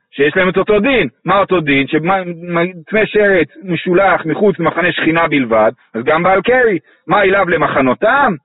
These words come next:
לא, לטומאתם, כן? שהם טמאים עד הערב. זה מה שזה בא להגיד, שבעל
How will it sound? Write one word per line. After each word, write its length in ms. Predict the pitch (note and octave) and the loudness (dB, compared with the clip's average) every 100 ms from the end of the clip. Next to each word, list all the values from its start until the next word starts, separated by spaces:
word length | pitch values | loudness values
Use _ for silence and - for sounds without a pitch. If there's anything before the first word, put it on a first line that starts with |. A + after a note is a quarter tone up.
| _ _ _ | _ _ _
לא, 480 | B2 E3+ F3+ E3+ D3 - - | 0 2 4 4 2 0 -6
לטומאתם, 1080 | C#3+ D#3 G#3 F#3 D3+ - E3+ D#3+ D3 A#2 F#2 _ _ _ _ - | -4 0 0 2 0 0 2 2 2 0 -2 _ _ _ _ -4
כן? 260 | E3 G3+ F3+ _ | 0 0 -4 _
שהם 240 | - D3+ D3+ | -4 -2 -2
טמאים 320 | D#3+ G3 G#3+ | -2 0 0
עד 140 | F#3 | 2
הערב. 440 | C#4+ F3+ E3+ B2+ G2+ _ _ _ - | 2 2 2 2 -2 _ _ _ -12
זה 280 | A#2 G3 | -2 0
מה 120 | G#3+ G3 | 0 0
שזה 240 | E3+ D#3+ | 0 0
בא 140 | D#3 | 2
להגיד, 300 | D3+ C3+ B2+ | 2 2 -2
שבעל 300 | A#2+ D3 D#3+ | -2 0 0